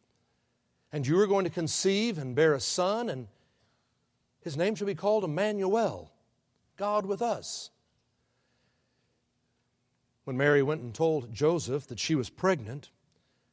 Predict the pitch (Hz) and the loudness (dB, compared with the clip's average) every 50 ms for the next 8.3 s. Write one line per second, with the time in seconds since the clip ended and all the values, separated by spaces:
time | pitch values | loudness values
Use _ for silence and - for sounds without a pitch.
0 | _ _ - 104 143 165 175 156 180 208 226 180 117 117 98 - 143 127 117 120 | _ _ -12 -10 -8 -4 -2 2 4 4 4 4 2 -4 -2 -2 0 0 2 2
1 | 123 123 135 156 156 - _ _ _ _ _ _ _ _ _ _ _ _ _ _ | 0 0 -2 -4 -8 -12 _ _ _ _ _ _ _ _ _ _ _ _ _ _
2 | _ _ _ _ _ _ _ _ _ _ _ _ _ _ 131 147 151 151 160 170 | _ _ _ _ _ _ _ _ _ _ _ _ _ _ -2 0 2 2 2 2
3 | 151 113 135 120 147 165 156 139 - - - - 190 185 156 107 107 101 95 - | 2 0 0 2 4 4 4 4 0 -6 -6 -2 0 0 0 -2 -6 -12 -14 -16
4 | _ _ _ _ _ _ _ _ _ _ _ _ _ _ _ _ _ _ _ _ | _ _ _ _ _ _ _ _ _ _ _ _ _ _ _ _ _ _ _ _
5 | _ _ _ _ - 123 107 139 165 175 165 - 156 - - 127 113 - - 180 | _ _ _ _ -16 -8 -2 2 2 2 2 0 -4 -6 -6 -6 -4 -2 0 2
6 | 160 143 - - - 208 175 143 156 165 - _ _ _ _ _ _ 175 143 147 | 0 0 -2 -2 2 4 4 4 4 2 -6 _ _ _ _ _ _ -4 0 2
7 | 165 196 214 226 156 - 190 208 190 180 160 131 170 185 175 160 - 185 208 190 | 2 2 2 -2 -2 -2 -2 -2 -2 -4 -4 -2 -2 -2 -2 -2 -2 -2 0 0
8 | 120 107 98 95 - | -2 -6 -8 -12 -16